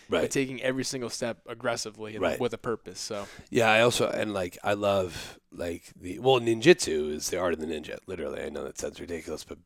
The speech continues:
Speaker 1: it's, it's literally what it is. And so when I first started training in it, and I did, I started training that years ago, but, like, I was still very much like the way I was. And,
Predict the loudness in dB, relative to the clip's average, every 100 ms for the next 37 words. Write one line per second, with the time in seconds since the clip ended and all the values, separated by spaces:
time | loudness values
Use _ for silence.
0 | _ -12 -12 -10 -12 -14 -12 -8 -6 -6
1 | -8 -10 -8 -6 -4 -4 -4 -6 -8 -10
2 | -18 -20 -20 -20 -20 _ 2 4 6 2
3 | 0 0 -2 -2 -2 0 -2 -2 -4 -4
4 | -2 -2 -2 -4 -6 -4 0 0 0 -4
5 | -4 -2 -2 0 -2 -2 -6 -8 -8 -10
6 | -6 -6 -6 -6 -8 -8 -8 -10 -6 -8
7 | -4 -2 0 0 2 2 2 -2 -2 -6
8 | -4 -6 -6 -8 -8 -6 -2 0 -2 -6
9 | -10 -14